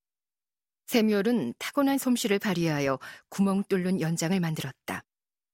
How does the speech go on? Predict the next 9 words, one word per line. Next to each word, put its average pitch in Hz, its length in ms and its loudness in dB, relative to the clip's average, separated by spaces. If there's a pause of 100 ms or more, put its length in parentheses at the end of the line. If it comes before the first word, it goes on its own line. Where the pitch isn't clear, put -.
(300)
그러고는 160 480 2 (220)
다른 190 280 2
사람의 175 420 0
땅에 147 380 -2 (120)
우물을 220 400 0
파주었다. 123 720 -6 (1300)
또 170 340 2
탈곡기를 220 640 2
만들어 165 500 2